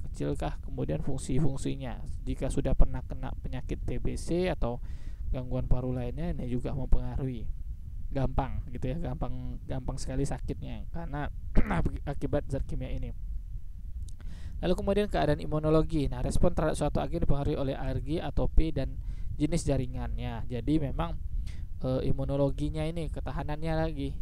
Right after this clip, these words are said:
ya, tergantung di situ. Kan ada yang lebih sensitif, ada yang tidak, seperti itu ya.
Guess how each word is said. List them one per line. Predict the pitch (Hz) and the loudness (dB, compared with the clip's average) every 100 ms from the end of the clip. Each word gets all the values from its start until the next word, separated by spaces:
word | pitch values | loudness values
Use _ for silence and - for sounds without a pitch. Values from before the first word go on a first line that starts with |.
| - | -2
ya, | 135 - | -2 -2
tergantung | 127 127 127 127 | -2 -2 -2 -2
di | 143 | -2
situ. | 131 - 131 113 | 0 0 0 0
Kan | - 131 | -2 -4
ada | 135 131 | -2 -2
yang | 139 135 | -2 -2
lebih | 131 135 | -2 -2
sensitif, | 135 135 135 - - 127 | -2 -4 -4 -4 -4 -4
ada | 127 | -6
yang | 123 | -2
tidak, | - - 117 107 - | -2 -2 -4 -4 -4
seperti | - 107 107 | 0 0 -2
itu | 101 110 107 | -6 -4 -4
ya. | - | -4